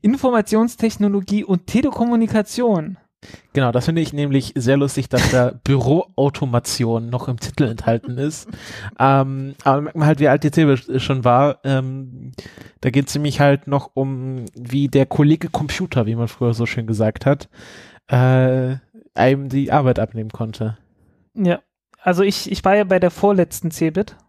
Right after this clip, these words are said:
Speaker 1: äh, gewesen.
Speaker 2: Ich war nie bei einer Cebit.
Speaker 1: <laughs> Ja, ich war wirklich, also, äh, ich, ich wurde gefragt, äh, äh, „Willst du da hin?“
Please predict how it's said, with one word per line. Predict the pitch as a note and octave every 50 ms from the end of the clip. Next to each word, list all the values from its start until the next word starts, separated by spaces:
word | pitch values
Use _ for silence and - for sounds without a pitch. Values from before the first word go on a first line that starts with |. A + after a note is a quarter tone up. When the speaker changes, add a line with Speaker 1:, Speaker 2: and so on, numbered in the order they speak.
| _ _ _
Speaker 1:
äh, | - F3+ E3+ E3+ F3 E3+ - - E3 E3+
gewesen. | - F3 E3+ F3 F3 F3+ G3+ A#3 A#3 -
Speaker 2:
Ich | _ -
war | C3 B2+
nie | C3+ C3+ C#3 D3+
bei | C3 B2+
einer | A#2+ A2+ A2+
Cebit. | - - - - A2 G#2+ - - - _ _ _ _ _ _ _ _
Speaker 1:
<laughs> | _ _ _ _ _ -
Ja, | G3 F3 - - A#3 G#3+ F#3 - A#3 - A#3 A3 - - - - - D#4+ D4 F#3+
ich | - - - -
war | F3 E3+ F3 -
wirklich, | F#3 - G3 F#3+ - - - - - - - -
also, | - F3 F3 F3 E3 F#3
äh, | F3 F#3 F3+ F#3
ich, | - - G#3 -
ich | - G3+ - -
wurde | G3 G#3 G#3 G3+
gefragt, | F#3 F3+ E3+ - - E3+ E3 D#3 D3+ - - - -
äh, | - - E3 E3 E3 E3 D#3+ D#3+ D#3+ - F#3 E3+ E3+ E3+ E3+
äh, | E3 E3
„Willst | F3+ G3 - -
du | F#3+ F#3
da | - F3+
hin?“ | F3 F3 G3+ A#3 C#4 -